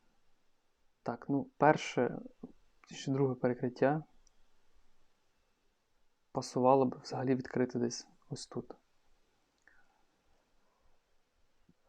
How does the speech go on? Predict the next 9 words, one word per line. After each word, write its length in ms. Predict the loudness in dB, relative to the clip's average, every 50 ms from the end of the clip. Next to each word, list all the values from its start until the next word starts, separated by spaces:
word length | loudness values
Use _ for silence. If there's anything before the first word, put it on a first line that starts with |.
| -20 -20 _ _ _ _ _ _ _ -4
Так, 560 | -2 0 2 2 0 0 -4 -8 -10 -12 -10 -12 -16 -12 -6 0
бачимо, 420 | 2 4 4 2 0 -4 -4 -2
був 220 | -2 -2 0 2
імпульс. 480 | 4 4 4 6 4 2 0 0 -6 -4 0
Ну, 260 | 2 4 4 2 0 -6 -12 -12 -8 -6
він 220 | -2 0 2 2 2
був 140 | 2 2
від 140 | 2 2 2
об'ємчика. 840 | 2 2 4 4 6 6 4 2 0 -2 -4 -2 -4 -6 -6 -8